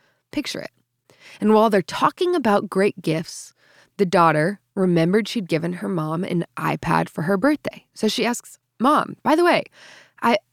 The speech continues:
I've been meaning to ask you, how have you been liking the iPad I got you?" And much to the daughter's surprise, her mom pulls it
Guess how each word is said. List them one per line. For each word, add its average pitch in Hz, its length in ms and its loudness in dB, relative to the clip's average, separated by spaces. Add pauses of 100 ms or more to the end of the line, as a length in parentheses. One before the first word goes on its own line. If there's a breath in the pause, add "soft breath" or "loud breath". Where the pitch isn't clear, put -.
(120)
I've 247 160 0
been 254 160 4
meaning 359 280 4
to 247 80 0
ask 285 280 0
you, - 120 -2
how 269 340 2
have 311 160 0
you 233 140 2
been 214 180 2
liking 190 440 0
the 170 140 0
iPad 262 360 0
I - 80 -6
got - 340 -6
you?" - 60 -16 (960 soft breath)
And 202 260 2
much 240 360 0
to 359 100 -4
the 294 100 0
daughter's 226 460 2
surprise, 175 800 -2 (320 loud breath)
her 247 200 4
mom 226 380 2 (340 loud breath)
pulls 339 640 2
it 294 140 0